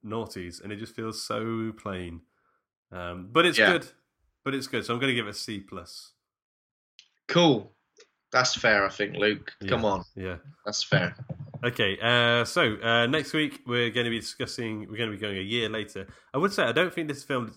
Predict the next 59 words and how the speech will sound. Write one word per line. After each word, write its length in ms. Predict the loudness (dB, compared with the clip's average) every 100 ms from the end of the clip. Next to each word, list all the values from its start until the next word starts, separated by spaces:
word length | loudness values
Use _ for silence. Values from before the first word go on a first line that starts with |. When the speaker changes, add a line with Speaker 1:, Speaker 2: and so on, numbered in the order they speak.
| -16
Speaker 1:
should 300 | -6 -4 -4
be 200 | -8 -6
this 280 | -6 -6 -6
high 140 | -6
on 100 | -6
this 160 | -10 -14
list. 320 | -16 -18 _ _ _ _ _ _ _
I 40 | -4
don't 180 | -4 -2
think 140 | -4
it 120 | -6
quite 320 | -2 0 0
lives 200 | -4 -6
up 100 | -8
to 80 | -8
the 80 | -8
other 160 | -8 -8
films 300 | -10 -10 -12
that 60 |
we've 100 | -14
seen 140 | -14 -14
so 120 | -14
far 200 | -16 -18 -20 -20 -20 -16 -12
in 100 | -4
terms 260 | -4 -4
of 160 | -6 -12 _
uniqueness. 880 | -10 -8 -8 -12 -14 -14 -16 -20 _ _ _ _ _ _ -16
And 280 | -14 -2 4
Speaker 2:
This 220 | 6 6
film 280 | 6 6 6
as 160 | 6
in 140 | 4 4
the 100 | 4
others? 380 | 4 2 -2 -10 _ _ -16 -10
Speaker 1:
Yeah, 140 | -8 -8 _ _
yeah. 180 | -12 -12 -14 _ _ _ -6
Speaker 2:
Yeah. 200 | -6 -6 _
Speaker 1:
The 60 | 2 6
Speaker 2:
No, 60 |
Speaker 1:
one, 80 | 6
Speaker 2:
no, 40 |
no. 80 | 4
Speaker 1:
the 80 | 2
one 140 | 4
Speaker 2:
Def-, 80 | 4
Speaker 1:
coming 160 | 2 2
up 60 | 2
Speaker 2:
def-, 100 | 0
Speaker 1:
definitely 240 | -2 -6
deserves, 400 | -8 -8 -8 -8
probably 220 | -4 -4
deserves 200 | -6 -10
to 40 | -6
be 40 |
Speaker 2:
definitely 180 | -4 -4
Speaker 1:
higher, 60 | -2
Speaker 2:
not. 140 | -4
Speaker 1:
actually. 120 | -6 _ _ _ _ -4
Okay, 200 | 0 2